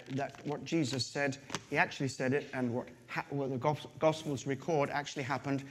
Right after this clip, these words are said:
especially the resurrection of Jesus. Now, we're not gonna do that now, but the, those D V Ds are av-, v-, um, videos are available, so have a look at that. But I want to say to you,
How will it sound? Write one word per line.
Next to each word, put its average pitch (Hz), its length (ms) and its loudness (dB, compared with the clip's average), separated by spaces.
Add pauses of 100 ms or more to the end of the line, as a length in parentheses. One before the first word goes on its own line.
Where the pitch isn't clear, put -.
(340)
especially 139 520 0
the 123 120 0
resurrection 120 640 -2
of 110 100 -2
Jesus. 110 400 -2 (440)
Now, 170 240 4
we're 185 80 2
not 254 120 2
gonna 226 140 6
do 202 200 10
that 165 220 4
now, 143 240 -2
but 143 140 -2
the, 151 240 2
those 160 240 4
D 180 160 4
V 165 100 6
Ds 151 280 4
are 143 160 2
av-, 139 220 -4
v-, 143 340 2 (100)
um, 135 300 0
videos 151 480 2
are 139 100 0
available, 170 480 8 (200)
so 165 200 0
have 151 180 -2
a 160 60 4
look 175 180 0
at 170 60 -4
that. 143 200 -4 (300)
But - 80 0
I 214 140 6
want 233 140 6
to 202 60 4
say 208 220 6
to 180 180 2
you, 143 200 4